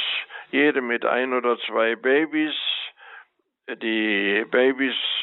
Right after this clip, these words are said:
oder die Kinder gehen mit ihren Müttern ins Gefängnis. Und,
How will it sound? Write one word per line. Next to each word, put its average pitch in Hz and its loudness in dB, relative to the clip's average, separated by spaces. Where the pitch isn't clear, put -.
oder 107 -2
die 104 -2
Kinder 131 2
gehen 113 -4
mit 147 -2
ihren 120 0
Müttern 127 0
ins 123 -4
Gefängnis. 135 -2
Und, 127 -2